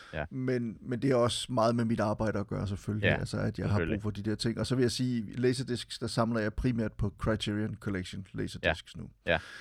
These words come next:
Speaker 2: Altså, det er ikke alt muligt andet. Det er simpelthen hovedsageligt Criterion. Øh,
Speaker 1: Altså,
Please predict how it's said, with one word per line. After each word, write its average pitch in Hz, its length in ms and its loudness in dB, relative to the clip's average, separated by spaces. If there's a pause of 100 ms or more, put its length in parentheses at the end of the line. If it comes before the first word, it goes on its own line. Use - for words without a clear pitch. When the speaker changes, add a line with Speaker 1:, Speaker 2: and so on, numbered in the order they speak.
(160)
Speaker 2:
Altså, 113 200 -2
det 120 180 -2
er 120 40 0
ikke 120 300 2
alt 104 200 0
muligt 107 320 0
andet. 95 240 -4
Det 98 180 0
er 104 140 -2
simpelthen 104 400 -2
hovedsageligt 98 640 -4
Criterion. 95 680 -6 (100)
Øh, 69 360 -2
Speaker 1:
Altså, 87 80 -8